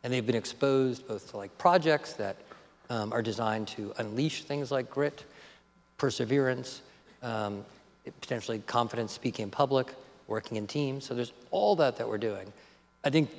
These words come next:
what we haven't known and what we're still trying to, we're, we're working on and figuring out in partnership, uh, Adam, with, with you all, is what interventions actually that a teacher could do in a class ac-, pay off over time. Like, what could you actually say to a teacher? This, if you're doing this,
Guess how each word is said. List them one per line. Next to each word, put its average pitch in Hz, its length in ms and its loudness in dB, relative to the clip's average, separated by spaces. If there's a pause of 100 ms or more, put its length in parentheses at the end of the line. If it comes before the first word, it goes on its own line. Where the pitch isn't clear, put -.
(120)
what 139 180 0
we 135 120 4
haven't 147 380 6
known 110 260 -2
and 107 80 -2
what 107 120 -2
we're 104 80 -6
still 117 180 -4
trying 113 200 -4
to, 104 200 -6
we're, 131 160 -4
we're 113 140 -4
working 170 320 2
on 120 80 -4
and 107 80 -8
figuring 131 280 -2
out 131 120 -4
in 107 80 -6
partnership, 160 440 0 (280)
uh, 107 300 -4 (140)
Adam, 113 360 2
with, 107 200 -6
with 113 140 -4
you 156 160 2
all, 104 300 0 (300)
is 120 180 0 (220)
what 165 220 6
interventions 131 920 2
actually 107 640 -2 (400)
that 117 120 -2
a 113 80 -2
teacher 143 320 -2
could 110 140 -4
do 113 180 0
in 101 60 -6
a 104 60 -8
class 107 420 -4 (520)
ac-, - 280 -4 (340)
pay 139 160 -2
off 117 200 0
over 110 140 -4
time. 110 180 -4
Like, 104 140 -12
what 147 140 2
could 156 140 0
you 165 100 6
actually 135 320 2
say 120 240 2
to 107 80 0
a 101 40 0
teacher? 110 320 -4 (320)
This, 147 520 6
if 156 220 4
you're 170 100 6
doing 151 320 6
this, 120 440 0